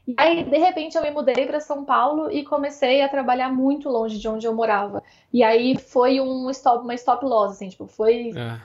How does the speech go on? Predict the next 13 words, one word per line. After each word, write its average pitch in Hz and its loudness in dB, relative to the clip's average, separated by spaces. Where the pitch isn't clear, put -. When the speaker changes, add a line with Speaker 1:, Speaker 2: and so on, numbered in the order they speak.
Speaker 1:
foi 247 2
meio 240 4
que 269 -8
uma 254 4
regra 262 2
de, 240 -4
"Cara, 220 4
isso 247 -4
não 240 -2
funciona 240 -2
pra 233 -2
mim." 196 -6
Speaker 2:
Uhum. 110 -8